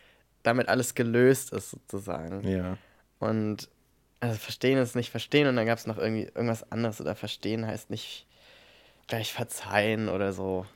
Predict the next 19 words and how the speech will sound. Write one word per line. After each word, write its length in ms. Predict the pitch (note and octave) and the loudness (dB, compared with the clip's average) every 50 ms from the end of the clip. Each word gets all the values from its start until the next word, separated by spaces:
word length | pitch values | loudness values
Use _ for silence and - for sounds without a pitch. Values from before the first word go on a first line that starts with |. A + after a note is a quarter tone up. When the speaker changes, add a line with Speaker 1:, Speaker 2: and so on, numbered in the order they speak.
| _ _ - | _ _ -2
Speaker 2:
Ja, 260 | - G#2 G#2 G#2+ A2+ | 0 4 4 6 6
Speaker 1:
I 40 | B2+ | 6
don't 220 | C3+ C#3 C#3 C#3 C#3 | 6 6 6 4 4
know. 300 | G#2 G2+ G2+ G2+ G#2 A2 | 2 2 2 0 0 -2
Verstehen 380 | - - - - G#2 A#2 A#2 A#2 | -6 -10 -8 -4 -2 -2 0 0
Speaker 2:
das 80 | A2+ A2 | 0 0
Speaker 1:
heißt 120 | A2+ - | 0 -2
nicht 140 | A2+ A2+ - | -4 -4 -2
verzeihen 480 | - A#2 - - - B2 A2+ A2 A2 | -4 -4 -4 0 2 4 4 4 4
und 180 | A2+ A2+ A2+ - - - - - - - - - - _ _ _ _ _ _ _ _ _ _ _ _ _ _ _ _ _ _ _ _ _ _ _ _ _ | 2 0 -2 -4 -8 -18 -20 -20 -20 -20 -20 -20 -20 _ _ _ _ _ _ _ _ _ _ _ _ _ _ _ _ _ _ _ _ _ _ _ _ _
im 140 | - B2 A#2+ A#2+ | -6 -4 2 4
Grunde 400 | C#3+ D#3 F3+ F3+ E3+ D#3 B2+ - - - - - - | 6 8 10 10 8 8 6 2 -6 -18 -20 -12 -6
beschreibt 400 | - C3 - - C#3 C#3+ E3 D#3 | -4 -2 2 6 6 6 6 4
es 120 | D3 - - | 2 -2 -4
das 140 | B2+ - - | -6 -4 -2
ganz 240 | A#2+ A#2 A#2 - - | -2 -2 -2 -2 -2
gut, 220 | - B2+ A#2+ - | -2 -2 0 2
weil 400 | A2 G#2+ G#2 G#2+ G#2+ A2 - - - _ _ _ _ _ _ _ _ _ _ _ _ _ _ _ _ _ _ _ _ _ _ _ _ _ _ _ | 4 4 6 6 4 2 0 -2 -8 _ _ _ _ _ _ _ _ _ _ _ _ _ _ _ _ _ _ _ _ _ _ _ _ _ _ _
das, 220 | - B2+ A#2+ - | -8 -6 -6 -6